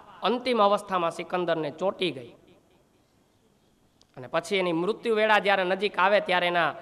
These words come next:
જે નોકર ચાકર દાસ સેવકો હતા એને કીધું કે હું જ્યારે મારી જનાજો નીકળે,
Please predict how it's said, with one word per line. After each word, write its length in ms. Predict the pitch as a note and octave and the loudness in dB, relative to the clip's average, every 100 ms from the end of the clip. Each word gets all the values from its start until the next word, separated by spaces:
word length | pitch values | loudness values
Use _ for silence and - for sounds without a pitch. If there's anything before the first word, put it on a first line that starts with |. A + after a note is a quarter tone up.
| - - - _ | -16 -20 -20 _
જે 280 | - D#3 D3 | -6 -2 -2
નોકર 340 | C3+ D#3+ F#3+ F#3 | -2 -4 -2 -2
ચાકર 400 | F3+ F3+ F3+ E3 | 0 0 -2 -2
દાસ 400 | D#3+ F3 F3+ - - - | 2 2 0 -14 -20 -10
સેવકો 480 | - G3 A3+ F#3+ E3+ | -2 2 2 2 2
હતા 180 | E3 | 2
એને 160 | D#3+ E3+ | -2 -2
કીધું 600 | D#3+ F#3+ F#3 C#3+ A#2+ - - - _ _ _ | -4 -4 -2 -4 -6 -18 -20 -20 _ _ _
કે 80 | - | -10
હું 200 | C#3+ F3 | -4 -2
જ્યારે 540 | F3+ F3 E3 C#3 - - - - _ _ _ - | 0 2 0 -2 -10 -20 -20 -20 _ _ _ -8
મારી 380 | D3 D#3+ D3 B2 - - _ _ _ | -4 -2 -4 -8 -16 -20 _ _ _
જનાજો 480 | C#3 D#3 E3+ G3 G3+ | -6 0 2 2 2
નીકળે, 460 | G#3 A3 A3+ E3+ | 0 0 0 0